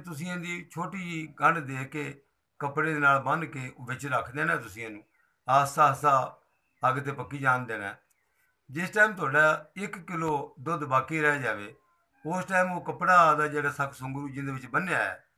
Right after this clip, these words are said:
ਉਹ ਬਾਹਰ ਕੱਢ ਲੈਣਾ ਔਰ ਇਹਦੇ ਵਿੱਚ ਇੱਕ ਕਿਲੋ ਦੇਸੀ ਘਿਓ ਪਾ ਦੇਣਾ। ਇਹਦੇ ਵਿੱਚ ਇੱਕ ਕਿਲੋ ਦੇਸੀ ਘਿਓ ਪਾ ਕੇ ਇਹਨੂੰ ਆਸਤਾ ਆਸਤਾ ਤੁਸੀਂ ਪੱਕੀ ਜਾਣ ਦੇਣਾ ਹੈ।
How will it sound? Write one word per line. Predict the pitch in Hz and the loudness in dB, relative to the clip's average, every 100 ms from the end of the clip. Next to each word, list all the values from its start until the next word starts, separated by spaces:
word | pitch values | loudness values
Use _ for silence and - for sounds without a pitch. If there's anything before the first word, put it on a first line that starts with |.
| _ _ _ - | _ _ _ -10
ਉਹ | 151 143 | -8 -2
ਬਾਹਰ | 139 156 131 | 6 6 6
ਕੱਢ | 120 117 | 0 0
ਲੈਣਾ | 87 78 - _ _ _ _ _ _ _ _ _ _ _ _ - | -8 -12 -18 _ _ _ _ _ _ _ _ _ _ _ _ -2
ਔਰ | 151 208 | 0 0
ਇਹਦੇ | 233 | -2
ਵਿੱਚ | 240 - | -6 -2
ਇੱਕ | 220 220 | -2 -2
ਕਿਲੋ | 214 202 196 | -8 -6 -4
ਦੇਸੀ | 160 156 - 190 | -4 -6 -8 -6
ਘਿਓ | 156 113 | -4 -2
ਪਾ | 113 107 | -2 -4
ਦੇਣਾ। | 101 98 - _ _ _ _ _ _ _ _ _ _ _ _ _ _ _ _ _ _ _ _ _ _ _ | -4 -12 -16 _ _ _ _ _ _ _ _ _ _ _ _ _ _ _ _ _ _ _ _ _ _ _
ਇਹਦੇ | 175 214 233 | -8 -4 -6
ਵਿੱਚ | 185 | -2
ਇੱਕ | 220 220 | -4 -4
ਕਿਲੋ | 208 196 190 | -4 -2 -2
ਦੇਸੀ | 165 165 214 | -2 -4 -6
ਘਿਓ | 185 151 135 | -4 -2 2
ਪਾ | 147 151 | 4 4
ਕੇ | 151 170 | 4 -2
ਇਹਨੂੰ | 165 147 | 0 2
ਆਸਤਾ | 143 139 - 165 | 2 2 4 6
ਆਸਤਾ | 143 - 151 | 6 2 -4
ਤੁਸੀਂ | 135 123 131 | -4 -10 -10
ਪੱਕੀ | 123 - 147 | -12 -10 2
ਜਾਣ | 160 160 | 4 4
ਦੇਣਾ | 139 110 | 0 -2
ਹੈ। | 101 | -6